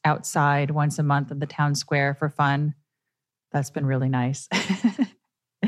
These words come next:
and helped me feel like a person.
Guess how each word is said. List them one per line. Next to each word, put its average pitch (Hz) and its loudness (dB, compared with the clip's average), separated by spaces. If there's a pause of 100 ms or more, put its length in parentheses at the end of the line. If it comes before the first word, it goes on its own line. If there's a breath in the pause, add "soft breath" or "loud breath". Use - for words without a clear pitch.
(500 loud breath)
and 170 4
helped 151 2
me 139 2
feel 135 0
like 127 -2
a 139 -4
person. 131 -4